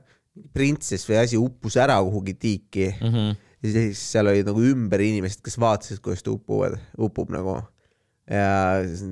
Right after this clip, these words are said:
Speaker 1: miks ta päästma ei läinud, seepärast, et, äh, tavainimesed ei tohi, äh, puudutada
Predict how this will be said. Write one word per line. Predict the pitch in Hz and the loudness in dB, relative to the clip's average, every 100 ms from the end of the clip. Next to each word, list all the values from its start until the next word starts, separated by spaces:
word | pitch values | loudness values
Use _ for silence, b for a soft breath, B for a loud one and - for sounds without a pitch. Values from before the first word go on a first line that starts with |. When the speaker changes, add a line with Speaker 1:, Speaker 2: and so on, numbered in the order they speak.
| 82 | -12
Speaker 1:
miks | 85 101 95 104 | -8 -8 -6 -4
ta | 98 | -2
päästma | 113 135 120 101 | 2 2 0 -2
ei | 98 | -2
läinud, | 95 101 | -2 -4
seepärast, | 98 95 - | -4 -4 -6
et, | 90 _ | -10 _
äh, | 101 95 95 | -2 0 -2
tavainimesed | - 104 98 92 98 101 | 0 0 0 -2 -6 -6
ei | 101 | -4
tohi, | 98 101 98 98 | -2 -2 -4 -4
äh, | 101 107 | -4 -6
puudutada | 117 127 110 _ - 80 92 90 92 | -4 -4 -4 _ -12 -10 -8 -8 -10